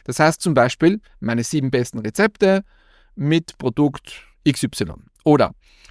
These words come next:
der dreißig Tage Fahrplan für deine Ziele oder was auch immer. Etwas, was du wirklich nur in dieser Zeit gibst. Also wir können diese Aufmerksamkeit wunderbar nutzen, aber nicht so, dass es uns Schaden anrichtet. Der nächste Punkt ist,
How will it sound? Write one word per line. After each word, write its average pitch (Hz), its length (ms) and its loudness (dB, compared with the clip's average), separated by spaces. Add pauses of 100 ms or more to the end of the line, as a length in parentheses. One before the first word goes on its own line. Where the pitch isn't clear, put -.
(100)
der 143 100 2
dreißig 143 380 0
Tage 156 260 0
Fahrplan 156 460 0
für 143 100 -6
deine 127 240 -2
Ziele 120 380 -2
oder 135 240 -4
was 175 240 -4
auch - 260 -2
immer. 196 380 2 (380)
Etwas, 185 420 0
was 165 180 -4
du 131 140 -4
wirklich 202 340 -4
nur 156 320 -2
in 160 160 -6
dieser 165 320 -6
Zeit 135 380 -2
gibst. - 360 -4
Also 139 200 -2 (320)
wir 127 100 -4
können 190 500 0
diese 170 320 -4
Aufmerksamkeit 151 880 -4
wunderbar 160 420 4
nutzen, 190 460 0 (480)
aber 156 240 0
nicht 180 300 2
so, 180 180 4
dass 175 160 -2
es 160 160 -8
uns 147 180 -4
Schaden 135 360 -2
anrichtet. - 480 -10 (580)
Der 175 80 2
nächste 240 300 2
Punkt 165 300 2
ist, 214 180 -6